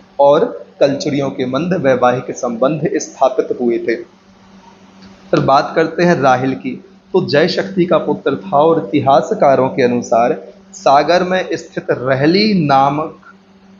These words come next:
नामकरण इसी चंदेल शासक के नाम पर हुआ। सागर के आसपास आपने, दोस्तों, रहली क्षेत्र सुना होगा,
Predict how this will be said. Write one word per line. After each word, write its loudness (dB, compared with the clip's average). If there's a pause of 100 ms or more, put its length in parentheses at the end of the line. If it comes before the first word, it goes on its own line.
(640)
नामकरण 2 (100)
इसी -4
चंदेल 0
शासक -2
के -2
नाम 0
पर -4
हुआ। -4
सागर 2
के -4
आसपास 2
आपने, -2
दोस्तों, 0
रहली 2
क्षेत्र -2
सुना -2
होगा, 2